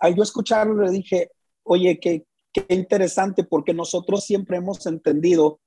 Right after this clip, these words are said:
que, eh, parte de la, de la cultura pastoral en, en el mundo latino es, pues, échale ganas, ve, solo, avanza". Y, y yo pude entender que, que, que no,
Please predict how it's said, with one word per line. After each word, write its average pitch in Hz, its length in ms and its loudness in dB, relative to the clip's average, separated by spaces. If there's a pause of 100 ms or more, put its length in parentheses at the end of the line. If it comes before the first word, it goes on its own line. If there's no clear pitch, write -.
(400)
que, 143 760 4 (440)
eh, - 300 -8 (240)
parte 175 460 0
de 175 100 2
la, 156 260 -2
de 147 160 -2
la 147 140 -2
cultura 143 500 -4
pastoral 151 640 -2
en, 143 120 -2
en 123 180 -8
el 123 120 -4
mundo 147 260 2
latino 147 540 2
es, 139 200 2 (180)
pues, 131 280 -12
échale 156 480 0
ganas, 165 520 -4
ve, 156 380 2 (320)
solo, 170 520 2
avanza". 147 640 -2 (180)
Y, 156 540 0 (140)
y 151 100 -6
yo 190 160 0
pude 233 200 0
entender 202 520 -2
que, 226 180 -2
que, 151 240 -4 (260)
que 180 100 -2
no, 180 360 -2